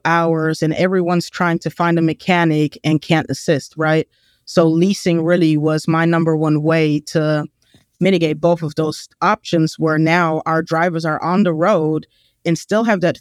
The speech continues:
feeling as far as working for a big carrier and having tech and apps and things of that nature to be able to reach out twenty-four seven wherever they're at, right? And that was kind of the key indicator, what led us to leasing should be the f-,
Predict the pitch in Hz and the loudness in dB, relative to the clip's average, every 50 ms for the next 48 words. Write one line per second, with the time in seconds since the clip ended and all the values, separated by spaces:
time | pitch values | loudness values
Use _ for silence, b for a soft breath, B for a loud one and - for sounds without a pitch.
0 | _ - 214 214 185 165 156 156 156 151 - - 156 156 - - - 165 160 151 | _ 0 0 2 2 2 2 2 2 0 0 -2 -4 -4 -4 -4 -2 -2 0 0
1 | 147 - 165 170 165 - 170 160 - 165 156 143 139 147 156 - - - 185 185 | -2 -2 -2 -2 -2 -2 -6 -6 -4 -4 -4 -2 -2 -2 -4 -4 -4 -2 0 2
2 | 202 185 165 156 147 151 147 139 101 147 165 170 160 156 156 156 156 131 117 - | 2 2 2 0 0 0 -2 -2 -2 -2 0 0 0 0 2 2 2 2 0 -4
3 | _ - - 233 202 196 196 185 - - 147 151 - - - 196 185 180 - - | _ -4 0 2 2 2 0 -2 -2 -2 0 0 0 0 0 0 0 0 -2 -4
4 | - 165 156 170 170 160 156 156 160 165 - - 151 151 151 - - 151 156 151 | -4 -2 0 0 0 2 2 2 2 0 0 -2 -2 -2 -2 -4 -2 -2 -2 -2
5 | 147 - _ _ _ _ _ _ _ - - 180 175 180 - 160 180 185 185 170 | -2 -6 _ _ _ _ _ _ _ -4 -2 0 0 0 0 2 2 2 2 2
6 | 165 156 151 165 175 170 - - - 175 175 170 143 - - - 175 170 170 165 | 2 2 2 0 0 0 -2 -4 -2 0 0 0 -2 -4 -6 -4 0 0 0 0
7 | - - 156 156 - - - - 170 170 147 147 147 151 151 151 151 135 - - | -2 -2 -6 -6 -6 -4 -2 0 0 0 0 0 0 0 0 -2 -2 -4 -2 -2
8 | 156 160 160 156 147 156 143 139 139 139 131 123 - - _ _ - 156 156 156 | -2 0 0 0 -2 -2 -2 -2 -2 -2 -4 -6 -8 -10 _ _ -4 -2 0 0
9 | 160 160 - _ _ _ _ _ _ _ _ _ - 170 170 175 175 175 - 170 | 0 -2 -2 _ _ _ _ _ _ _ _ _ 0 2 2 4 2 2 2 2
10 | 180 175 - - - 180 170 165 160 160 151 - - - - 196 185 175 - 170 | 2 0 0 0 0 0 0 2 0 0 -2 -4 -6 -4 -2 -2 0 0 2 2
11 | 170 165 165 - - - 160 156 156 160 156 156 151 151 151 160 156 - _ _ | 2 2 2 0 0 0 0 2 2 0 0 0 0 0 0 -2 -2 -2 _ _
12 | _ - 170 160 165 165 170 165 156 151 151 147 - - - - 156 151 151 151 | _ -6 -2 2 2 4 4 4 2 0 -2 -2 -6 -8 -6 -2 -2 0 0 -2
13 | 151 - _ _ _ _ _ _ - 160 175 208 208 - - - 170 160 156 156 | -2 -6 _ _ _ _ _ _ 0 2 4 4 2 2 0 2 2 2 2 0
14 | - - 160 147 143 160 151 156 151 - - | 0 0 0 0 0 0 0 0 -2 -4 -6